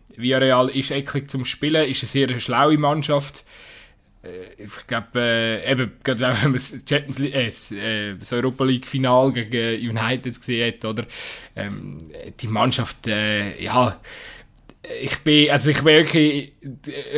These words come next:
recht über-, also dort schon überrascht gewesen, wie, ja, wie, weißt du, wie so, die, die können, haben phasenweise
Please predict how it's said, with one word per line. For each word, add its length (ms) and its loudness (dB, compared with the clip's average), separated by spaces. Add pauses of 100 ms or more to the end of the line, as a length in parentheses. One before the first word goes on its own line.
(200)
recht 380 2
über-, 440 4 (320)
also 220 0
dort 160 2
schon 140 6
überrascht 540 4
gewesen, 380 0 (380)
wie, 400 6 (100)
ja, 560 0
wie, 220 2 (380)
weißt 300 0
du, 200 -2
wie 120 0
so, 360 4 (300)
die, 100 -16
die 160 -10
können, 200 0 (180)
haben 300 -4
phasenweise 880 0